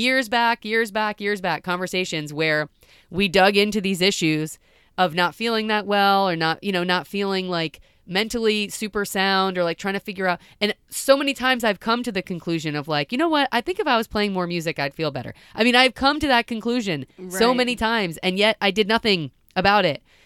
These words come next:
Speaker 2: Yeah.
Speaker 1: I don't know why. It's just, it's, it's annoying. And so, ha-, like, having this experiment bear fruit, I'm like, "Yep, and there it is." Like, I've been
Speaker 2: Yeah.
Speaker 1: playing music every day
Speaker 2: <laughs>
Speaker 1: for six weeks, and I feel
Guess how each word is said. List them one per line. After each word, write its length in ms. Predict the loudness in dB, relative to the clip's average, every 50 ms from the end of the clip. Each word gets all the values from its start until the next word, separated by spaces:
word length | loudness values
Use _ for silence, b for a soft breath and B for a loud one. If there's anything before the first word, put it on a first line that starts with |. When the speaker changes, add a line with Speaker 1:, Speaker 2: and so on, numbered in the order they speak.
| b b b
Speaker 2:
Yeah. 260 | -12 -10 -8 -4 0
Speaker 1:
I 40 | 0
don't 120 | 0 2 2
know 100 | 2 2
why. 300 | 4 2 2 2 0 0
It's 160 | 0 0 -2
just, 180 | -6 -8 -6 -4 -6
it's, 180 | -6 -6 -6 -6
it's 160 | -6 -4 -2
annoying. 500 | -2 -4 -2 -2 -2 0 0 -2 -2 -4
And 120 | -6 -4 -2
so, 180 | 0 0 0
ha-, 120 | 0 -2 -2 0
like, 180 | 0 0 0 0
having 400 | 0 0 0 2 0 0 -2 0
this 200 | 0 0 -2 -2 -6
experiment 560 | -8 -8 -6 -4 -4 -2 -2 -2 -4 -4 -2
bear 200 | 0 0 0 0
fruit, 360 | -2 -2 -2 0 2 2 0
I'm 100 | 0 -2
like, 220 | 0 0 -2 0 2
"Yep, 200 | 2 2 2 0 _ _ _
and 260 | -2 0 0 0 0 0
there 160 | 0 0 2
it 80 | 2
is." 260 | 2 0 0 -2 -4 -4
Like, 200 | -4 -4 -2 -2
I've 140 | -4 -4
been 120 | -4 -4 -2
Speaker 2:
Yeah. 60 | 2
Speaker 1:
playing 260 | 4 4 4 4 2
music 320 | 0 -2 0 0 0 0 0
every 280 | 2 2 2 4 4 4
day 280 | 6 6 6 8 6 4
Speaker 2:
<laughs> 40 | 2
Speaker 1:
for 120 | 2 -2
six 280 | 0 0 -2 -2 -2 -4
weeks, 320 | -4 -2 -2 -4 -6 -12 B B B B B
and 180 | -2 0 0
I 140 | 2 2 2
feel 540 | 0 -2 -4 -2 2 2 4 4 2 0 -2